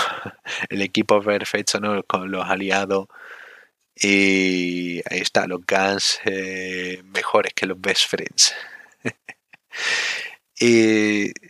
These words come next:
sí, el encuentro, sorprendentemente, con bastante presencia de Roque Romero, eh, un Rocky que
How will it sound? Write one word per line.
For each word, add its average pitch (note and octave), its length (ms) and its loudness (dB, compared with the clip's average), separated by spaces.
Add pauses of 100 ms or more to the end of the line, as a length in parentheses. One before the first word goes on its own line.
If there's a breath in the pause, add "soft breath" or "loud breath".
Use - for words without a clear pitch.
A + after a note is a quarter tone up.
(120)
sí, - 200 4
el - 160 -2
encuentro, D3 680 2 (160)
sorprendentemente, B2 1200 2 (220)
con G#2+ 540 -2
bastante A#2 440 0
presencia C3+ 640 0
de G#2+ 380 4
Roque - 380 -2
Romero, A#2 500 2 (240)
eh, G2 720 -2
un G#2 220 -4
Rocky G#2+ 380 2
que G2+ 420 2